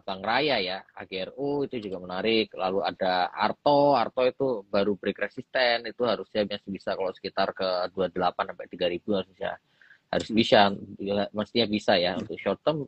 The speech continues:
Speaker 1: masih bisa. Eh, eh, paling dari bank digital saya hanya merhatiin dua aja, Agro sama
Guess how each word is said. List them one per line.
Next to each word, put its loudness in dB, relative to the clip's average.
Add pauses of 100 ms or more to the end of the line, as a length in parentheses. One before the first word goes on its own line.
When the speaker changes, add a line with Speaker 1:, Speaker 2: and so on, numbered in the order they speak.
(120)
Speaker 1:
masih -14 (120)
bisa. -6 (480)
Eh, 6 (260)
eh, 0 (180)
paling 4
dari 4 (560)
bank 0
digital -2
saya 2 (320)
hanya 0
merhatiin 0
dua 4
aja, 0
Agro -2
sama -2